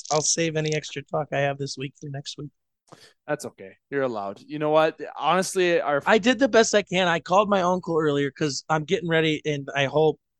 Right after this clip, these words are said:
Speaker 1: um, I'm gonna ask. I have, so getting married, we're doing a Catholic service, okay, not a mass, Catholic wedding service.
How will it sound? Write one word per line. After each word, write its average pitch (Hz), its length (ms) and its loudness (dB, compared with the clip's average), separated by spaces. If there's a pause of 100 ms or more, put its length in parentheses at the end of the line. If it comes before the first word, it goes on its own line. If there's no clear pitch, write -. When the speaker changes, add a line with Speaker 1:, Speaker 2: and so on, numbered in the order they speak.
(420)
Speaker 1:
um, 127 560 -4 (160)
I'm 139 200 -4
gonna 170 180 4
ask. 165 520 0
I 139 120 0
have, 139 180 -4
so 147 240 -4 (380)
getting 180 220 -2
married, 170 240 2
we're 156 100 0
doing 151 160 0
a 135 60 -6
Catholic 143 440 -2
service, 135 640 -6
okay, 135 140 -6
not 143 240 -2
a 147 80 -4
mass, 135 360 -4 (240)
Catholic 135 280 -6
wedding 131 220 -6
service. - 640 -14